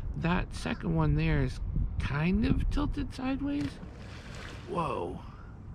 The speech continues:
But that third one, it's definitely tipped over. How do you feel about the abandoned boats? Intrinsic value? I don't know. Okay, I gotta turn around.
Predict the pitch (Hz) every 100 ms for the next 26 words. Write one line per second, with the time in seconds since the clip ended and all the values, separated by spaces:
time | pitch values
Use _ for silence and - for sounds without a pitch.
0 | - - - - - - 156 165 147 -
1 | 160 151 143 143 143 - - 131 123 123
2 | 87 92 92 101 - - - - - -
3 | - - - 127 - 117 95 85 90 147
4 | - - - - - - - - - -
5 | - - - - - - 269 330 339 254
6 | 226 208 190 170 156 147 151 160 151 135
7 | 117 - 113 - - - - - - -
8 | - - - - - - - - - -
9 | 131 120 123 135 180 165 165 147 165 240
10 | - - - - - - - - - -
11 | 131 117 - - - - - - - -
12 | - - - - - - - - - 170
13 | 165 143 147 160 147 - 147 131 120 -